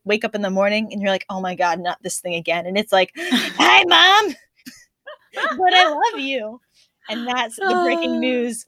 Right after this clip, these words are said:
Speaker 1: coming from the canine front.
Speaker 2: <laughs> Me-, methinks this may be less of a prediction and more of a, um,
Speaker 1: <laughs>
Speaker 2: projection of a current situation. I don't know.
Speaker 1: <laughs>
Speaker 2: I don't wanna play psychologist here,
Speaker 1: <laughs> You wanna,
Speaker 2: but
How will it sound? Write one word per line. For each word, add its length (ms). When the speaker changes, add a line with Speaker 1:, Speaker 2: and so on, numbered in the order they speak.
Speaker 1:
coming 280
from 200
the 60
canine 480
front. 340
Speaker 2:
<laughs> 140
Me-, 160
methinks 500
this 220
may 180
be 140
less 360
of 120
a 40
prediction 640
and 240
more 220
of 140
a, 360
um, 260
Speaker 1:
<laughs> 120
Speaker 2:
projection 720
of 120
a 80
current 420
situation. 840
I 120
don't 200
know. 240
Speaker 1:
<laughs> 220
Speaker 2:
I 220
don't 140
wanna 200
play 220
psychologist 1160
here, 340
Speaker 1:
<laughs> 160
You 180
wanna, 420
Speaker 2:
but 120